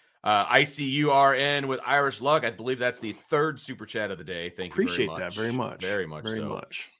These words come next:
Speaker 2: Seems like we have a lot of familiar or similar skill sets in the quarterback room. Hartman, Minchie, Carr coming in. Quick release, nice touch. Not cannons for arms, but good arms with good anticipation.
Speaker 1: Yes. I, I, yeah, I don't think any of them have cannons, but I, I,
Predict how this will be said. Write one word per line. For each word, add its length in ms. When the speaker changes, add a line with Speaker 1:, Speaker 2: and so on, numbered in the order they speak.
Speaker 2:
Seems 220
like 160
we 120
have 140
a 40
lot 180
of 120
familiar 760
or 140
similar 480
skill 320
sets 300
in 60
the 40
quarterback 500
room. 300
Hartman, 420
Minchie, 380
Carr 240
coming 300
in. 260
Quick 240
release, 340
nice 220
touch. 400
Not 220
cannons 380
for 160
arms, 340
but 140
good 160
arms 440
with 220
good 300
anticipation. 880
Speaker 1:
Yes. 460
I, 200
I, 180
yeah, 320
I 60
don't 100
think 120
any 100
of 60
them 200
have 200
cannons, 500
but 160
I, 180
I, 160